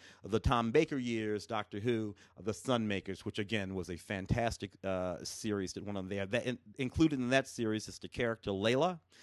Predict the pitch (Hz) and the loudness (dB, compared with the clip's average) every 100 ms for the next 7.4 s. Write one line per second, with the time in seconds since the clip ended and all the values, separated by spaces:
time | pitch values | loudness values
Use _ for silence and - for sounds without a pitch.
0 | - - - 104 104 95 110 104 117 107 | -20 -20 -2 2 2 0 0 -2 -2 -4
1 | - 110 - - - 156 139 117 107 101 | -4 -6 -6 -8 2 4 6 4 2 0
2 | 104 101 98 - - 95 82 107 98 85 | 0 -2 -4 -2 -4 -4 -2 -2 -2 -2
3 | 110 107 107 98 90 120 113 104 95 - | -2 -2 -4 -6 -4 -4 -2 -2 -4 -8
4 | - _ - 113 104 95 95 95 101 - | -20 _ 0 2 2 -2 -6 -4 -4 -4
5 | 104 110 - 117 107 104 101 90 - - | -4 -4 -2 -4 -4 -4 -4 -6 -12 -4
6 | 143 127 107 107 107 120 233 233 185 143 | -2 0 -2 -2 0 2 2 0 0 0
7 | 107 113 110 98 | 2 2 2 -6